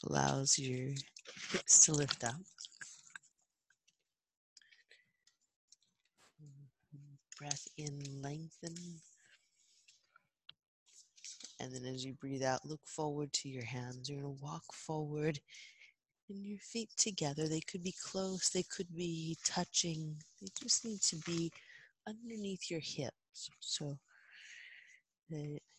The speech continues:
your leg bones are aligned toward the center line of your mat.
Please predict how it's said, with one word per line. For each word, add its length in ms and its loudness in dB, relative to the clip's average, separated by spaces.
your 180 -6
leg 220 4
bones 360 6
are 180 6
aligned 680 2
toward 360 -2
the 100 -2
center 320 2
line 240 -2
of 100 -2
your 120 -4
mat. 200 0